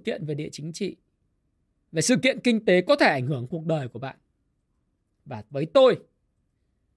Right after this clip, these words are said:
doanh số của chúng ta có thể trồi sụt. Lợi nhuận từ hoạt động đầu tư của chúng ta có thể bị mất thăng bằng.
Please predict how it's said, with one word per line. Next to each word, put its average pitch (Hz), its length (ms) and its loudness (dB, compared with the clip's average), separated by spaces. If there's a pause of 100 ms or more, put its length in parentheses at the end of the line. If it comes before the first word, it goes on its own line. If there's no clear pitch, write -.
(160)
doanh 302 200 4
số 294 240 6
của 302 60 -2
chúng 233 120 -2
ta 294 100 4
có 311 100 0
thể 277 200 4
trồi 180 220 4
sụt. 151 260 -2 (1000)
Lợi 254 220 4
nhuận 247 260 4
từ 220 80 6
hoạt 214 120 8
động 214 180 0
đầu 196 220 6
tư 262 180 2
của 151 220 -4
chúng 165 140 -8
ta 214 280 2 (300)
có 185 140 -2
thể 220 140 4
bị 170 140 -4
mất 240 240 2
thăng 208 200 -4
bằng. 127 180 -6